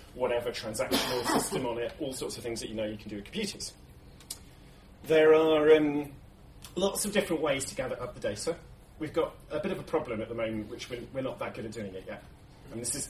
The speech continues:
I think, the stage that, generally speaking, the world of I T is at. We're still trying to gather everything up as data. And, uh, the classical way to do it is to hire a geek, someone like me, to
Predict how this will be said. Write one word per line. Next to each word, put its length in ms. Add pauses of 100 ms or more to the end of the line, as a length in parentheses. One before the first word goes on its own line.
(160)
I 60
think, 180
the 60
stage 380
that, 80
generally 360
speaking, 380
the 80
world 240
of 60
I 100
T 240
is 120
at. 200
We're 80
still 200
trying 180
to 60
gather 260
everything 300
up 100
as 80
data. 400 (880)
And, 440 (200)
uh, 80 (920)
the 140 (300)
classical 520
way 260
to 160
do 80
it 280
is 200
to 160
hire 260
a 40
geek, 440
someone 240
like 200
me, 260 (720)
to 380